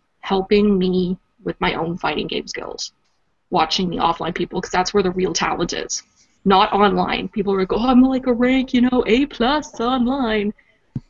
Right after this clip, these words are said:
It's, if, like, the offline people would utterly destroy them. Like, that's where the real talent is. So even just watching the videos of what they're doing, not only is it, like, kinda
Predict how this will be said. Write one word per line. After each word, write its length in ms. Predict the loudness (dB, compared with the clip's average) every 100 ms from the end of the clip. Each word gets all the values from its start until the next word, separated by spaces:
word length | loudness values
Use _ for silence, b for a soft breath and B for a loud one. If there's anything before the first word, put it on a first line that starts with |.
| -6
It's, 400 | -4 -4 -14 -14 -8 0
if, 200 | 0 0 _ -8
like, 160 | -4 -4 _
the 100 | -2
offline 380 | 0 2 0 -2
people 240 | -2 -4
would 140 | -8 -6
utterly 340 | -4 -4 -8
destroy 400 | -10 -10 -8 -10
them. 140 | -12 -12
Like, 200 | -12 -12 _ -8
that's 280 | -8 -6 -12 -4
where 180 | -2 -2
the 80 |
real 280 | -2 -4 -4
talent 440 | -4 -4 -2 0 2
is. 300 | 0 0 -8 B B -4
So 180 | -2 4
even 300 | 4 6 4
just 200 | 4 -2
watching 720 | -2 0 2 0 0 -4 -10 _ _ _ -10
the 80 | -2
videos 580 | 0 4 4 2 0 -6
of 140 | -8 -16 _ _ _ _ -8
what 180 | -6 -4
they're 140 | -6
doing, 560 | -2 0 4 4 2 B B
not 160 | 2 4
only 300 | 4 2 4
is 140 | 2
it, 160 | 0 -4 -6
like, 180 | -4 -4
kinda 440 | -4 -4 -4 -6